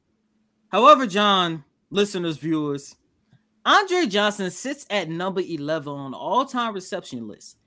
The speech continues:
and the best quarterback that he ever played with was Matt Schaub. As for Reggie Wayne, he played with Peyton Manning, arguably the third best quarterback of all time, regardless how, however you wanna rank him. And then for Hines Ward,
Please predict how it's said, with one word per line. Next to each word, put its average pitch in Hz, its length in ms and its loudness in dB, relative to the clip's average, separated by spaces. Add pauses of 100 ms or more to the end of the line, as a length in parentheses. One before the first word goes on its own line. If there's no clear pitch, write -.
(160)
and 185 160 -2
the 170 100 -2
best 226 380 -2
quarterback 208 540 -4
that 170 140 -10
he 196 180 -2
ever 151 160 -6
played 165 380 -4
with 113 380 -12 (260)
was 120 180 -10
Matt 110 220 -12
Schaub. 92 320 -12 (600)
As 339 260 10
for 247 260 4
Reggie 196 320 6
Wayne, 185 400 0
he 339 180 0
played 202 360 0
with 151 340 -2
Peyton 175 340 -4
Manning, 165 420 -2
arguably 214 500 2
the 151 160 -4
third 170 440 -2
best 156 260 -4
quarterback 147 540 -2
of 139 140 -10
all 147 200 2
time, 175 380 -2
regardless 160 480 -2
how, 160 340 2
however 165 320 -2
you 175 160 -8
wanna 156 240 -8
rank 147 300 -12
him. 220 140 -8 (280)
And 320 180 0
then 381 280 2
for 302 140 4
Hines 294 380 2
Ward, 262 440 0